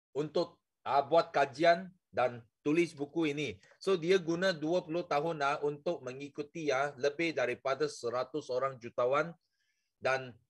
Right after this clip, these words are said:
inilah kesimpulan, ah, daripada dua puluh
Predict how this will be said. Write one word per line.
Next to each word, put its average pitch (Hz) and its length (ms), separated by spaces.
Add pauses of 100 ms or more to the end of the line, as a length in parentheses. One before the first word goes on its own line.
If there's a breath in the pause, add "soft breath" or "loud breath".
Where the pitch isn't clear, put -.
(240)
inilah 196 480
kesimpulan, 156 720
ah, 147 160
daripada 147 640
dua 147 320
puluh 147 160